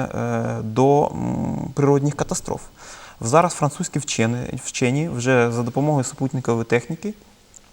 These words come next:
визначили, що основна кількість ураганів, які, від яких страждає, е, страждають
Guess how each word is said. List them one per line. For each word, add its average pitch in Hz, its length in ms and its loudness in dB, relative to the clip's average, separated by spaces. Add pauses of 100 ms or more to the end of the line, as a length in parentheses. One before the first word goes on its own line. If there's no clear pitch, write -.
(200)
визначили, 123 560 4
що - 140 0
основна 202 320 0
кількість - 380 -6
ураганів, 123 420 2
які, 165 260 -4 (280)
від 120 100 0
яких 143 220 -2
страждає, 139 540 6 (200)
е, 110 420 -2
страждають 131 800 2